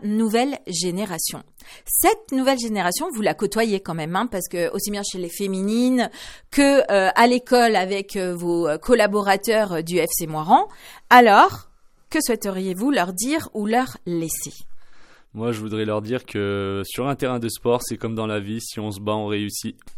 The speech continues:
Speaker 1: Et voilà. Et ce seront par ces mots que nous finissons cette émission.
Speaker 2: Moi, ça me va.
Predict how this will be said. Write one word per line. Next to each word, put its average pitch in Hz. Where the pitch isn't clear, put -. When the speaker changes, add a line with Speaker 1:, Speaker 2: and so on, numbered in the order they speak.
Speaker 1:
Et 208
voilà. 208
Et 226
ce 226
seront 285
par 320
ces 277
mots 269
que -
nous 254
finissons 262
cette 254
émission. 262
Speaker 2:
Moi, 117
ça 127
me 113
va. 123